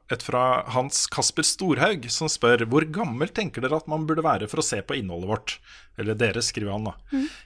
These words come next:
Speaker 1: Jeg er en ungdomsskoleelev og digger innholdet dere lager. Og det er et, jeg, jeg, også rent som mediefaglig, eller, eh, eller, eh, s-, eh, firmastrategimessig, så er det et interessant spørsmål, for det får vi ganske ofte offscreen fra folk,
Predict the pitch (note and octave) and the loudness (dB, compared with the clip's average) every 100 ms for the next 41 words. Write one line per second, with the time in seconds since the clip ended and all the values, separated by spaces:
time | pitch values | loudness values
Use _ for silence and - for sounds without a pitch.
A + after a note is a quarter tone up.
0 | - C#3+ D3+ E3+ F3 C3+ B2 - - C3+ | 4 6 6 2 0 -2 -2 -2 2 4
1 | C#3 E3 D3 A#2 G#2+ G2+ A2+ F2+ E2 F2 | 6 6 4 -2 -4 -4 -2 -4 -6 -8
2 | F#2+ F#2 F#2 G#2 - _ - - - - | -4 -4 -4 -6 -8 _ -20 -20 -16 -2
3 | C3 D#3+ A#2 A#2+ D#3+ - E3 C3+ F3+ C#3+ | 4 6 6 2 0 -4 -8 -8 -12 -16
4 | D3+ - D3 - D#3+ - - B2+ E3 D3+ | -6 0 0 2 2 2 -2 0 2 0
5 | C3+ D3 C#3+ C#3+ A2+ G#2 A2+ A2+ A2+ D3 | 0 -2 -2 -2 -2 0 2 2 2 0
6 | C3 C3 B2+ B2 B2 B2 B2 A2+ A#2 A2+ | 2 2 4 4 4 2 -2 -2 -2 2
7 | A2+ A#2 A2+ - - A#2 A2 A2 A2+ - | 2 2 0 -4 -6 -6 -6 -8 -12 -16
8 | - G#2+ G2+ G#2 - G#2 A2 - G2 F#2+ | -8 -6 -6 -8 -8 -8 -6 -6 -6 -6
9 | C#3 B2 A#2 G#2 A#2+ A2+ B2+ A#2 A2+ - | -4 -2 0 -2 -4 -8 -4 -4 -4 -6
10 | G2 D3 D3 B2 A#2+ A#2+ B2+ - A2 G#2+ | -6 -6 -6 -8 -8 -2 -2 -2 -4 -4
11 | C3+ - - - - - A#2+ A#2 - - | -4 -6 -6 -8 -6 -2 -2 -2 -18 -20
12 | - - G3 - - - F#3 G3+ A2+ - | -14 -6 -4 -4 -6 -4 -4 -4 -8 -12
13 | - C#3 - A2+ G#2 - - | -2 0 2 0 0 -12 -20